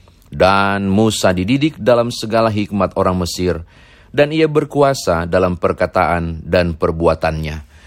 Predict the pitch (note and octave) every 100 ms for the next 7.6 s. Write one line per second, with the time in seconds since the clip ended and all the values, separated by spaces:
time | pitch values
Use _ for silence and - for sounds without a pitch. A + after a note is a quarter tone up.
0 | - - A2 B2+ A#2 A2 G#2+ G2+ G2+ G2+
1 | C#3 C#3 D3 C#3 G#2+ G2+ G#2 G#2 G2 F2+
2 | F#2+ F#2 F2+ F2 F2 F2 F2 E2+ F2+ G#2+
3 | A#2+ G#2 G#2 C#3 - - - - D2 F2+
4 | F2 F2 F#2 G2+ - F#2 F2+ F#2+ F2+ F2
5 | F2 A#2 A2 A2 A#2 A#2 A2+ G#2 G2 G2
6 | G2+ F#2 F#2 F2+ F#2 F#2 F2+ F2 F2 E2+
7 | E2+ - F2 F#2+ B2+